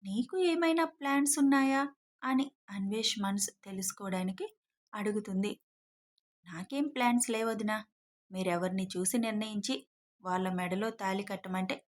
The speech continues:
నేను కట్టేయడమే" అని నవ్వుతూ అంటాడు అన్వేష్. "అంటే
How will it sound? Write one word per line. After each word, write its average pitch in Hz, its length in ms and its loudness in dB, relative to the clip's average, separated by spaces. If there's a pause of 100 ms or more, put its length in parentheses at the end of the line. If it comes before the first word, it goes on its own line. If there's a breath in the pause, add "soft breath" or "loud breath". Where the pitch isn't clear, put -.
(120)
నేను 226 260 -6
కట్టేయడమే" 196 600 -4 (200)
అని 196 160 -6 (160)
నవ్వుతూ 180 420 -8 (180)
అంటాడు 180 420 -2 (140)
అన్వేష్. 196 400 0 (680)
"అంటే 196 360 -4